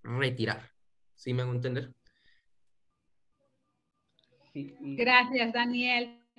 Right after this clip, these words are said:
Speaker 3: Otra cosa que nos ha preguntado Cristian, que ha sido una, una aportación interesante, que él nos pregunta si el resultado de, de este proceso no tendrá unas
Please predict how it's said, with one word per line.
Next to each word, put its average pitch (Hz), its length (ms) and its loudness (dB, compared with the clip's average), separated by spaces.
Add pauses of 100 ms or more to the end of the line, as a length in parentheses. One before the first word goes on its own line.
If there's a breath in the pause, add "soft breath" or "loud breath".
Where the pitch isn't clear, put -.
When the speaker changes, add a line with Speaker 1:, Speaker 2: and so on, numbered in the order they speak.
(180 loud breath)
Speaker 3:
Otra 302 420 4
cosa 285 300 0
que 277 340 6
nos 247 200 -2
ha 254 80 -2
preguntado 254 560 2
Cristian, 240 500 -4
que 214 280 0
ha 208 100 -2
sido 226 180 -8
una, 214 460 -6 (180)
una 233 140 2
aportación 247 520 2
interesante, 233 680 2
que 233 180 4
él 240 120 0
nos 269 180 2
pregunta 254 520 4
si 233 440 -2 (380)
el 233 140 0
resultado 240 640 2
de, 240 520 4
de 214 680 0
este 233 260 2
proceso 240 1120 -2 (300 loud breath)
no 247 600 4
tendrá 247 340 2
unas 254 640 -2